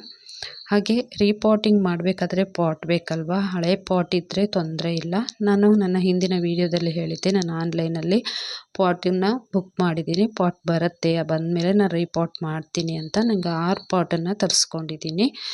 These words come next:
ಕಡಿಮೆ ಬೆಲೆದು. ಹಾಗೆ ಪರವಾಗಿಲ್ಲ, ರೀಪಾಟಿಂಗ್ ಮಾಡ್ಲಿಕ್ಕೆ ತೊಂದ್ರೆ ಇಲ್ಲ ಅಂಥದ್ದು ಪಾಟನ್ನ ತರಿಸ್ಕೊಂಡಿದ್ದೀನಿ. ಈ ಪಾಟಿಂಗಲ್ಲೇ, ಪಾಟಲ್ಲೇ ನಾನೀಗ ರೀಪಾಟಿಂಗ್ ಮಾಡ್ತಿದ್ದೀನಿ.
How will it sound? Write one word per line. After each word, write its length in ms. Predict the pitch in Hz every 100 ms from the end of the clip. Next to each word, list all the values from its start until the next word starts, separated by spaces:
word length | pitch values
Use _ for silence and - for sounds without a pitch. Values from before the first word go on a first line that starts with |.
| - - -
ಕಡಿಮೆ 380 | 185 185 208 214
ಬೆಲೆದು. 600 | 208 190 180 175 208 226
ಹಾಗೆ 760 | - - 190 175 185 208 269
ಪರವಾಗಿಲ್ಲ, 720 | - 196 190 220 220 214 196
ರೀಪಾಟಿಂಗ್ 680 | 175 180 180 190 185 196 185
ಮಾಡ್ಲಿಕ್ಕೆ 500 | 170 175 175 - 196
ತೊಂದ್ರೆ 600 | 190 170 170 175 180 175
ಇಲ್ಲ 200 | 165 170 269 - - - - - -
ಅಂಥದ್ದು 520 | 180 180 180 170 - 226 -
ಪಾಟನ್ನ 360 | 175 156 170 175
ತರಿಸ್ಕೊಂಡಿದ್ದೀನಿ. 960 | - 156 - - 165 160 160 165 202 247
ಈ 180 | 202
ಪಾಟಿಂಗಲ್ಲೇ, 800 | 208 - 180 185 190 185 180 196 208 -
ಪಾಟಲ್ಲೇ 460 | 175 170 165 170 196
ನಾನೀಗ 400 | 180 160 160 240 349 _ - - - - -
ರೀಪಾಟಿಂಗ್ 680 | 175 180 - 160 - 175 170
ಮಾಡ್ತಿದ್ದೀನಿ. 800 | 156 151 - 156 165 175 285